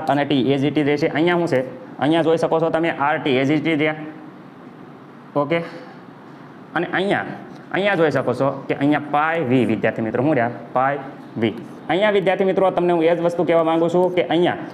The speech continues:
આ એમ ટુને જ્યારે કરતા બનાવો વિદ્યાર્થી મિત્રો, તો એમ ટુને આપણે કરતા બનાવીએ, તો એમ ટુને કરતા બનાવીએ તો શું થઈ જશે? તો અહીંયા જોઈ શકો છો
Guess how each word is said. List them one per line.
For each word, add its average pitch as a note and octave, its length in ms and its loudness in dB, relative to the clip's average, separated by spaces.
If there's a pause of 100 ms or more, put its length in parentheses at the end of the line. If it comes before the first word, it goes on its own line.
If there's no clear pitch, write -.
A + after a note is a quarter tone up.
(120)
આ C3+ 80 0 (100)
એમ F3+ 180 0
ટુને F#3 200 2
જ્યારે E3+ 200 0
કરતા F#3+ 260 0
બનાવો B2+ 280 2
વિદ્યાર્થી A#2+ 300 0
મિત્રો, A#2+ 300 2 (280)
તો E3 140 2
એમ F#3 220 -2
ટુને G3 160 2
આપણે F3 220 0
કરતા E3+ 280 0
બનાવીએ, B2+ 360 0
તો D#3+ 200 -2
એમ F3 220 -2
ટુને F#3+ 180 2
કરતા F3 240 0
બનાવીએ C#3+ 300 0
તો D3 120 2
શું D#3+ 140 2
થઈ C3 140 2
જશે? A2+ 260 0 (360)
તો - 60 0
અહીંયા F3 240 2
જોઈ E3+ 160 4
શકો F3+ 240 2
છો F#3 280 2